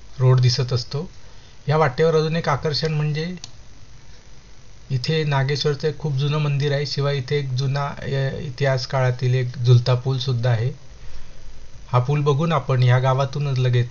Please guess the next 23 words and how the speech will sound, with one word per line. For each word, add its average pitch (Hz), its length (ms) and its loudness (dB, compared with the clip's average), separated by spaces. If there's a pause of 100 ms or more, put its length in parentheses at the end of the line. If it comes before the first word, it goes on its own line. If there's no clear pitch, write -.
(1200)
ही 127 60 6
आंबवडी 139 520 6
आहे, 127 200 4
आंबवडे 131 440 2
गावातनं 135 440 2
आपल्याला 123 460 0 (500)
हा 127 100 4
झुलता 123 320 6
पूल 151 220 0
नंतर 147 300 0
लगेचच 156 480 -2
आपल्याला 131 420 0 (680)
उजवीकडे 151 480 2
वळून 123 300 0
ह्या 123 260 4
रस्त्याने 127 420 0
यायचं 123 260 2
आहे, 143 80 -2
भोर 123 340 4 (2500)
माकोशी 127 460 4
रोडवर 135 320 2
यायचं 113 280 -2
आहे. 165 100 -4